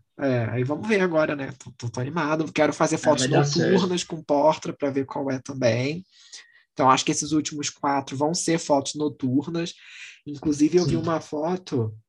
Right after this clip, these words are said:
Speaker 1: vou até te mostrar aqui, vocês não vão conseguir ver, mas eu tava vendo no YouTube hoje o cara fazendo foto noturna com Portra. Eu achei muito legal. Essa, assim, tipo, parece dia, sabe? Olha
Speaker 2: Nossa,
Speaker 1: só que
Speaker 2: sim.
Speaker 1: maneiro.
Speaker 2: Nossa, perfeito, hein?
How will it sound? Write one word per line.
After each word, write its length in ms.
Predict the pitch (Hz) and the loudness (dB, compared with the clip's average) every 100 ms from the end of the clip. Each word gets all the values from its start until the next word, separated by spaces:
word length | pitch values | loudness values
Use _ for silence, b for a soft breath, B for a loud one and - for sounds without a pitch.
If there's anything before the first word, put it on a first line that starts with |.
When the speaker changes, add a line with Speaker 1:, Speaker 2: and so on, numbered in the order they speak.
| 131 | -6
Speaker 1:
vou 80 | 127 | -4
até 140 | 147 | -4
te 160 | 151 190 | -6 -4
mostrar 440 | 185 175 - 151 | -2 -2 0 2
aqui, 300 | 147 - 156 | 0 -2 -2
vocês 180 | 151 170 | 0 0
não 120 | 180 | 0
vão 160 | 175 170 | 0 0
conseguir 400 | 170 - 156 147 | -2 -4 -4 -2
ver, 440 | 135 135 180 180 B B B B - | 0 2 2 0 B B B B -6
mas 160 | 135 135 | -2 0
eu 60 | |
tava 200 | 147 151 | 2 2
vendo 220 | 151 156 | 2 2
no 80 | 165 | 4
YouTube 460 | 175 170 190 190 254 | 4 2 0 2 2
hoje 680 | 180 170 160 123 113 110 - | 4 4 2 0 -4 -6 -8
o 100 | - | -4
cara 300 | - 143 147 | 2 4 2
fazendo 380 | - 143 135 139 | 0 -2 -2 -4
foto 340 | - 143 147 | -2 -4 -2
noturna 640 | 147 156 - 147 156 143 123 | -2 -2 2 2 2 -2 -6
com 180 | 143 143 | -8 -4
Portra. 480 | 139 139 - - | 0 0 0 -2
Eu 40 | 139 | -2
achei 200 | - 147 | -2 -2
muito 380 | 147 160 220 220 | -2 -4 -4 -2
legal. 540 | 202 165 - - 175 b b b b b _ - _ _ | 0 2 2 0 -4 b b b b b _ -20 _ _
Essa, 560 | - 131 - 147 139 135 | -8 -6 -2 0 2 0
assim, 220 | - 147 | -2 -6
tipo, 160 | 123 - | -8 -4
parece 300 | 139 147 143 | 0 2 0
dia, 600 | 151 127 147 160 131 113 107 | -2 2 4 8 8 8 4
sabe? 420 | - - 123 131 | 0 -2 0 2
Olha 120 | 131 | 2
Speaker 2:
Nossa, 100 | 147 | 0
Speaker 1:
só 180 | - 127 | -2 -4
que 140 | - | -4
Speaker 2:
sim. 80 | - | 2
Speaker 1:
maneiro. 560 | 143 127 123 117 113 117 | 4 6 6 4 2 -2
Speaker 2:
Nossa, 320 | 127 123 - | -2 -4 -4
perfeito, 600 | - 143 143 127 127 - | 2 2 2 2 0 0
hein? 240 | 135 143 | -2 -2